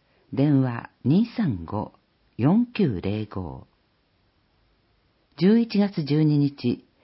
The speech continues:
海老名市長選挙と海老名市議会議員選挙が行われました。市長選挙は現職と新人一人一人が立候補。市議会議員選挙は三十三人、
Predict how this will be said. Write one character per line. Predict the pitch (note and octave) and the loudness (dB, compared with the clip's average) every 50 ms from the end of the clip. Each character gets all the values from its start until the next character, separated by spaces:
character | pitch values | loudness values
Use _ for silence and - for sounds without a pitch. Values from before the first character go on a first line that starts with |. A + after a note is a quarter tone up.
| _ _ _ - | _ _ _ -4
海 | C#3+ D#3+ | 0 2
老 | D#3+ A3 A3 | 4 6 6
名 | A3+ A3 A3 | 6 4 2
市 | - - | 0 -2
長 | - G3 G3 | -2 0 0
選 | G3 - F#3 E3 | 0 0 0 0
挙 | D3 - - A2+ | 0 -2 -4 -6
と | A2+ - A2+ A2 - - _ _ _ _ - | -4 -2 -4 -4 -4 -6 _ _ _ _ 0
海 | C#3 D#3 F#3+ G#3+ | 2 4 4 4
老 | |
名 | G#3+ G#3+ G#3 | 4 2 0
市 | G3+ - F3 | 0 0 2
議 | F#3+ G#3 | 2 2
会 | G#3 - G3+ G3 F#3+ F#3+ | 2 2 2 2 2 2
議 | F#3+ F3+ | 2 4
員 | F#3+ G3+ G#3 | 4 2 2
選 | - - G#3 G3+ F#3 | 0 0 0 2 2
挙 | F#3 - A#2+ | 2 0 0
が | G#2 G2 F2+ | 0 0 -2
行 | - - C#3+ | 0 0 0
わ | C#3 C#3+ C3 B2 A#2+ | 2 2 2 0 -2
れ | A#2 A2 | -2 -4
ま | G#2+ G#2 | -4 -6
し | - - _ | -8 -12 _
た。 | - F#2+ - _ _ _ _ _ _ _ _ _ _ _ _ _ _ _ _ _ _ _ _ _ - | -14 -14 -14 _ _ _ _ _ _ _ _ _ _ _ _ _ _ _ _ _ _ _ _ _ -16
市 | - - - | -16 -8 -2
長 | - A3 G#3+ A3 | 0 0 0 0
選 | A3+ - G3 F3+ F3 | 0 0 0 0 0
挙 | - - C3+ B2 | 0 0 0 0
は | A#2 A2+ A2 A2 - | 0 0 -2 -4 -4
現 | - C3 D#3+ G3+ G3+ | -2 0 0 0 0
職 | - - F3 - - - | -2 -4 -4 -4 -6 -6
と | - C#3+ C#3+ - - - - | -4 -4 -4 -4 -6 -10 -12
新 | - - D#3 F#3 G#3 F#3+ | -6 0 2 2 2 2
人 | - F3 E3+ E3 D#3+ - - - | 2 2 2 2 2 0 0 0
一 | C#3+ C#3+ - A3 G#3+ | 0 2 2 2 2
人 | F3+ C#3 G2+ F#2+ F#2+ - - _ _ | 2 2 2 0 -2 -4 -8 _ _
一 | - - - - F3 D3+ | -20 -12 -8 -6 -6 -4
人 | - - - - _ _ _ _ - | -6 -8 -10 -10 _ _ _ _ -2
が | B2+ C3+ B2+ | -2 0 0
立 | A#2 B2 A#2+ - - | 0 0 -2 -4 -6
候 | - C#3+ C3+ G2 | -6 -4 -4 -4
補。 | - - - E2+ - - _ _ _ _ _ _ _ _ _ _ _ _ _ _ _ _ _ _ _ _ - | -4 -8 -10 -12 -12 -14 _ _ _ _ _ _ _ _ _ _ _ _ _ _ _ _ _ _ _ _ -8
市 | - E3 | 0 4
議 | F#3 G#3 G3+ | 4 4 4
会 | - G3+ F#3 F#3 F3 | 4 2 2 2 2
議 | - F3 | 2 2
員 | F3 F3+ F3 | 2 2 2
選 | - - E3 D3+ | 2 0 0 0
挙 | C#3 - B2 G#2+ | 0 -2 -2 -4
は | G#2+ A2+ A2+ | -4 -4 -6
三 | - - G3+ G#3+ G3+ F#3+ | -4 -2 0 0 0 0
十 | - G#2 G2 F#2+ | 0 -2 -2 -4
三 | - - C3 C#3+ D3+ D3+ | -4 -4 -4 -2 0 2
人、 | C#3 C3+ A2 E2 D#2+ G2+ | 2 2 0 0 -4 -8